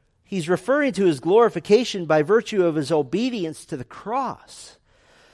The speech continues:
his obedience to die at his Father's request.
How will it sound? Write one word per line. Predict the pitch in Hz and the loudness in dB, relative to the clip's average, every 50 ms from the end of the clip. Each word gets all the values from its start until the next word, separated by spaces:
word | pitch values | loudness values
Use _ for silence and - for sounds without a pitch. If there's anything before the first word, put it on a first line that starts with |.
| _ _ _ _ _ | _ _ _ _ _
his | _ 190 160 180 | _ -2 0 0
obedience | 185 175 220 240 226 226 196 - - | 2 2 0 0 0 0 -2 -2 -4
to | - 143 | -8 -10
die | 117 - 170 185 214 226 220 196 165 151 | -4 0 0 2 4 6 6 6 6 4
at | 147 151 156 156 | 4 0 -2 -4
his | 135 135 - | -6 -8 -8
Father's | - - 175 175 185 175 160 147 120 113 | -6 -2 0 0 0 0 0 -2 -4 -6
request. | 131 117 - - - 208 208 160 - - - - - | -10 -12 -12 -6 -2 -2 -2 -2 -2 -6 -14 -18 -20